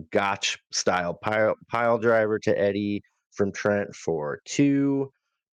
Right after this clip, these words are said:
both <laughs> men on their knees, and they punch the shit out of each other, uh, they exchange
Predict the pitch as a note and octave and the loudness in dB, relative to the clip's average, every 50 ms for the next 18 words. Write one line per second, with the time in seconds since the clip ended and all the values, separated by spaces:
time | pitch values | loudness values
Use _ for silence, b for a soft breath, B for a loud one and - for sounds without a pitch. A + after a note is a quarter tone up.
0 | _ _ - G#2 A2 A2+ G#2+ - - G#2+ A2 G#2+ A2+ G2+ G#2 G2+ G2 F#2 F#2 F#2 | _ _ 0 2 2 2 2 0 -4 -2 0 2 2 2 0 0 -2 -2 -2 -4
1 | F#2+ G#2 B2 C3 C3 B2+ B2+ B2 B2 B2 B2 A#2+ A2+ - - - - - F2+ F2 | -2 -4 -2 -2 -2 -2 -2 0 -2 -2 -2 -4 -4 -6 -8 -10 -10 -10 -8 -6
2 | F2 E2+ E2 E2 E2 D#2 _ - - G#2 G2 F#2+ - - - - - - - - | -6 -6 -6 -6 -6 -8 _ -4 -4 -4 -4 -4 -8 -10 -8 -8 -8 -4 -2 0
3 | C3+ B2 A#2+ A#2 A2+ G#2+ A2 G#2 G#2+ G#2 - - A#2 A2 G#2+ G2+ G#2 G#2 G#2 G2+ | 2 4 4 2 2 2 0 -2 -2 -4 -2 0 2 2 2 2 2 2 2 0
4 | G2+ G2+ G2+ b b b b b b _ - - D#2+ D#2+ D#2+ D#2 D#2 C#2+ D#2 D2+ | 0 -2 -4 b b b b b b _ -10 -6 -6 -4 -4 -4 -6 -6 -8 -10
5 | - _ - E2+ F2 E2+ - - - - - - F#2+ F#2 F2+ F2+ F2+ E2+ - - | -10 _ -6 -4 -4 -4 -6 -6 -8 -6 -2 -2 -2 -2 -2 -6 -6 -6 -8 -8